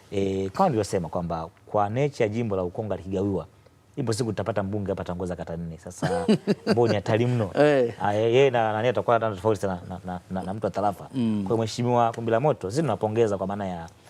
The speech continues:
Speaker 1: kamati ya ushauri wa mkoa kufanya maamuzi hayo, mm. Lakini naamini Tume ya Taifa ya Uchaguzi itapitia, eh, mipaka ile ya uchaguzi,
Speaker 2: Mm.
Speaker 1: itapitia vigezo vyote. Sasa nikiangalia hata kigezo cha, cha fursa za kiuchumi, Mheshimiwa ame-, ameiweka vizuri hapa kwamba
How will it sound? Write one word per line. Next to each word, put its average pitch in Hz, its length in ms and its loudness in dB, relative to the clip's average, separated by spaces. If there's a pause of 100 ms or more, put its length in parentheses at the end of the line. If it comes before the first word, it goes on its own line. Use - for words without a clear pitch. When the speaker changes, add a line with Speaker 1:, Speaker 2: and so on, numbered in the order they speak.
(160)
Speaker 1:
kamati 110 280 2
ya 95 40 2
ushauri 104 200 0
wa 95 60 -2
mkoa 87 280 -8
kufanya 110 200 -6
maamuzi 90 320 -4
hayo, 123 220 -2 (180)
mm. 147 60 -16 (140)
Lakini 123 300 0
naamini 131 340 4
Tume 127 180 0
ya 113 60 4
Taifa 110 200 2
ya 92 60 -2
Uchaguzi 90 480 -6 (400)
itapitia, 120 680 -2 (400)
eh, 85 480 -8 (160)
mipaka 101 320 0
ile 110 160 4
ya 98 60 2
uchaguzi, 113 540 -6
Speaker 2:
Mm. 120 80 -2
Speaker 1:
itapitia 101 360 0
vigezo 98 240 -2
vyote. 120 200 2
Sasa 135 100 0
nikiangalia 147 540 4 (500)
hata 175 200 2
kigezo 151 260 6
cha, 101 340 2 (440)
cha 95 160 -2
fursa 120 220 -2
za 104 80 2
kiuchumi, 90 400 -6
Mheshimiwa 123 220 0 (100)
ame-, 113 80 2
ameiweka 110 320 0
vizuri 85 280 -6
hapa 76 260 -14 (500)
kwamba 90 600 2